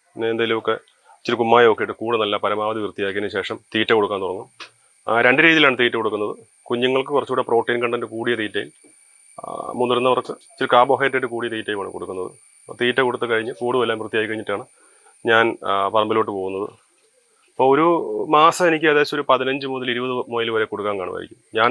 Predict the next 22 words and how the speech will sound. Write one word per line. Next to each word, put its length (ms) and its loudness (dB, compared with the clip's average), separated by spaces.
തന്നെ 180 4
അതിനെ 280 2
ഡ്രസ്സ് 220 0
ചെയ്താണ് 300 0
കൊടുക്കുന്നത്. 360 -8
കിലോ 180 2
ഇരുന്നൂറ്റി 400 -6
എഴുപത്തഞ്ച് 460 -6
രൂപ 220 0
നിരക്കിലാണ് 460 -4
മുയലിനെ 320 -4
വിൽക്കുന്നത്. 360 -8
ആവശ്യക്കാർ 460 4
ഏറെയുണ്ട്. 320 4
അപ്പോൾ 180 2
അവിടെയും 240 4
ഡയറക്റ്റ് 460 2
എനിക്ക് 240 -2
കസ്റ്റമേഴ്സിനെ, 580 -2
ആ, 20 4
അപ്രോച്ച് 300 0
ചെയ്യാൻ 180 -2